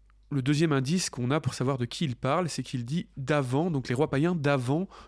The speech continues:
que le premier bateau vienne de l'ouest. Alors là, on pourrait se dire, bah tiens, euh, le premier bateau de l'ouest,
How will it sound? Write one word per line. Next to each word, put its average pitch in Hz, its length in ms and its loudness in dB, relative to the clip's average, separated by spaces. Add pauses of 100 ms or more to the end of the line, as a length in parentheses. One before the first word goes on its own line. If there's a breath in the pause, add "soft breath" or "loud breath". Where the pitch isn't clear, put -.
que - 80 -2
le 127 80 2
premier 175 460 0
bateau 143 320 2
vienne 151 460 2
de 139 80 2
l'ouest. 131 600 0
Alors 113 200 0
là, 180 260 2 (480 loud breath)
on 117 80 -2
pourrait 131 240 0
se 123 80 -2
dire, 151 260 0
bah 135 120 0
tiens, 196 360 4
euh, 123 220 4 (520 loud breath)
le - 60 -10
premier 131 240 2
bateau 131 200 2
de 127 60 0
l'ouest, 160 340 0